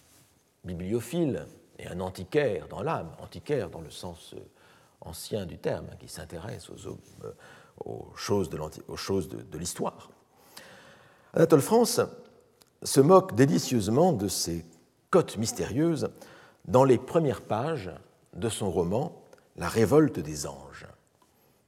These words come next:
Roman méconnu et que je vous conseille, hein, il est absolument délicieux. Roman dans lequel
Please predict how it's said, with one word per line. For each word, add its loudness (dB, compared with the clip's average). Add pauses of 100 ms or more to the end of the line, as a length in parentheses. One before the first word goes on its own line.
(840)
Roman -4
méconnu -4
et -10
que -16
je -16 (320)
vous -20
conseille, -6 (360)
hein, -20 (240)
il -20
est -18
absolument -8
délicieux. -12 (1120)
Roman 6 (800)
dans 8
lequel 4